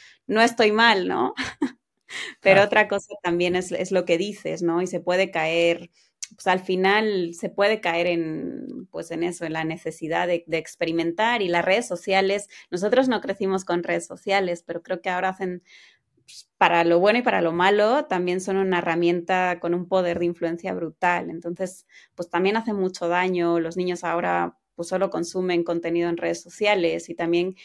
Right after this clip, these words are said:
Speaker 1: eh, hay que medir eso y creo que las plataformas tienen una gran responsabilidad también, además de, del cine o de las series, ¿no?
Speaker 2: Sí, totalmente. Oye, María, qué bárbaro, eh, qué gozadera platicar contigo sobre todos estos temas. Creo que podríamos aventarnos una hora más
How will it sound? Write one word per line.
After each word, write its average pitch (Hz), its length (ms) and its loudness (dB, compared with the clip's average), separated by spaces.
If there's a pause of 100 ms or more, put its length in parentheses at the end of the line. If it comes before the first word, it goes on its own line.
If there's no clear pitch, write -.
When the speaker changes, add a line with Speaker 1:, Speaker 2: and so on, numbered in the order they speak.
(200)
Speaker 1:
eh, - 260 0
hay 214 140 6
que 240 100 4
medir 180 280 4
eso 196 220 0
y 170 60 -2
creo 180 160 -4
que - 100 -6
las 185 140 -6
plataformas 175 640 -4
tienen 180 240 -2
una 165 180 0
gran 165 240 -2
responsabilidad 165 920 -8
también, - 540 -10 (280)
además 175 460 -4
de, 175 260 -6
del 170 200 -8
cine 180 400 -6
o 165 60 -8
de 165 100 -6
las 165 200 -8
series, 180 440 -6
¿no? 208 260 -12 (880)
Speaker 2:
Sí, 127 300 -10
totalmente. 123 720 -8 (420)
Oye, 170 220 2
María, 175 340 2
qué 208 120 4
bárbaro, 226 520 6
eh, - 440 2
qué 175 120 0
gozadera 160 480 4
platicar 139 320 0
contigo 143 360 -2
sobre 127 420 -2
todos 147 300 -4
estos 151 220 -6
temas. 156 360 0
Creo 147 140 0
que 160 180 2
podríamos 143 640 -2
aventarnos 139 440 -2
una 156 180 2
hora 151 160 4
más 165 480 2